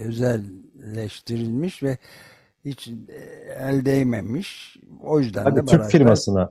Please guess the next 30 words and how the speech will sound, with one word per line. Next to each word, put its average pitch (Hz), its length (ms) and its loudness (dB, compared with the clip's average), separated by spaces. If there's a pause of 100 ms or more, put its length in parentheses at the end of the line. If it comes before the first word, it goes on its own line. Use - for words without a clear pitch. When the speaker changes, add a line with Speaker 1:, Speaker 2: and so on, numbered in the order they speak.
(340)
Speaker 2:
hatta - 200 2
Speaker 1:
Türk 165 180 8
Speaker 2:
bir 117 140 2
Türk 139 140 2
firmasına 123 460 4
verilmişti. 85 680 -2 (180)
Speaker 1:
Evet, 135 220 2
Speaker 2:
O 98 140 10
da, 113 120 12
Speaker 1:
ondan 147 240 6
Speaker 2:
o 95 40 10
haber 107 500 8
de 87 100 2
çıktı - 380 -8
yani. - 180 -8 (240)
Speaker 1:
Evet, 110 280 -4
ondan 135 360 2
sonra 113 420 -8
da 185 160 0
tamamen 127 800 -2
böyle 123 160 -2
muazzam 120 600 2
bir 117 40 0
yıkıma 117 500 0
yol 107 220 -6
açtı. 107 380 -6
Ama 156 280 2
bu 160 260 2
durum 143 280 4
düzelecek. 156 580 0